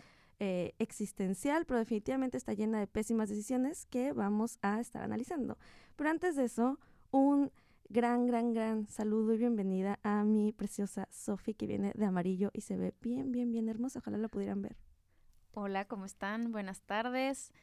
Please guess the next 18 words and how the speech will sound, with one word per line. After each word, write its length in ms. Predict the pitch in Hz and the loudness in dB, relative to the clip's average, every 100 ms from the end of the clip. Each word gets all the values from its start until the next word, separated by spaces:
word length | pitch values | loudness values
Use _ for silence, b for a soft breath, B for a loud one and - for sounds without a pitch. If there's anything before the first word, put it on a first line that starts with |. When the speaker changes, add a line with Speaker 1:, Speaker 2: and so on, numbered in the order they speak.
| b - | b -8
Speaker 2:
Eh, 540 | 190 185 180 185 180 - | -4 -4 -4 -6 -8 -8
pues 140 | 202 | -4
yo 140 | 202 | -2
muy 280 | 214 247 269 | 2 6 4
contenta 480 | 262 226 220 196 202 | 4 -4 -2 -2 -2
de 40 | |
estar 200 | 202 190 | -2 -2
aquí. 380 | 185 - 226 233 - | -4 -2 -4 -4 -2
Creo 260 | 240 269 | 2 2
que 320 | 285 381 392 - _ _ - | 4 2 2 -4 _ _ -2
estoy 320 | - - 262 | -2 4 2
un 60 | 339 | 4
poco 260 | 359 403 | 2 2
nerviosa, 640 | 403 202 190 185 202 202 185 | 4 2 2 0 0 -4 -6
si 140 | - | -6
te 140 | 214 214 | -4 -2
soy 180 | 214 233 | -2 2
sincera. 500 | 254 247 214 180 | 2 2 2 0